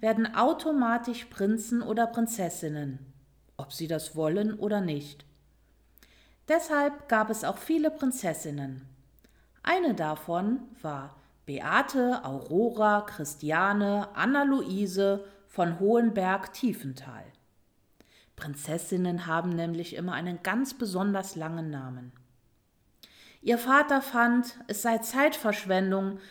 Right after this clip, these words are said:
wenn er nach der Prinzessin rief und dabei all ihre Vornamen aufzählen musste. Also, "Beate Aurora Christiane Anna Luise,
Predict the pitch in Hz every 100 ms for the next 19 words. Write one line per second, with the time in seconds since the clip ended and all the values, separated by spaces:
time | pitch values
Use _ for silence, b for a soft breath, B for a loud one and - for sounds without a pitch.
0 | B 202 202 202 214 214 220 214 208 -
1 | 254 254 254 233 233 240 - 214 226 220
2 | 220 - 226 311 339 269 269 262 269 269
3 | 277 233 196 165 160 165 160 - 165 156
4 | 156 151 147 - 131 127 b b b b
5 | - 156 147 151 143 139 - _ B B
6 | B B 175 - 233 262 262 233 180 165
7 | 196 320 233 180 - 196 - 240 262 269
8 | 254 269 302 285 269 269 277 240 190 147
9 | -